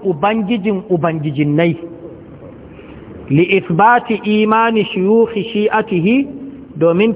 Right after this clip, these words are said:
tabbatar da imanin shekunan shi'ansa game da irin wannan kafurcin. Fa jama'a fi kitabihi kulla aqwali shuyukhihi shi'atihi al-mutafarriqa.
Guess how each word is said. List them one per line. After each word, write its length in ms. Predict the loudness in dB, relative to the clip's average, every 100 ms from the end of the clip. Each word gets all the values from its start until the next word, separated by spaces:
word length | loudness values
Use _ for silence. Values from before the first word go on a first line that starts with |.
| 0
tabbatar 720 | 0 0 -2 0 0 0 0
da 180 | -2 -4 -2
imanin 640 | -2 0 2 2 2 0
shekunan 500 | 0 -2 0 0 0
shi'ansa 640 | 0 -2 0 0 0 2 2 0 -4 -20 -20 -20 -14
game 280 | -4 0 2
da 100 | 0
irin 240 | 2 2 2
wannan 320 | 0 0 -2
kafurcin. 680 | 0 0 0 -2 -2 -4 -6 -8 -18 -20 -20 -20 -20 -20 -16 -4
Fa 140 | -2
jama'a 440 | 2 2 2 0
fi 220 | 0 -2 -2
kitabihi 680 | -2 0 0 0 0 0 0 -2
kulla 420 | -2 0 2 0 0
aqwali 540 | -2 2 2 2 0
shuyukhihi 760 | -6 -4 0 0 0 -2 -2 -4 -8 -20 -20 -20
shi'atihi 720 | -12 -2 0 2 0 0 0 2
al-mutafarriqa. 840 | 0 0 0 0 0 0 -2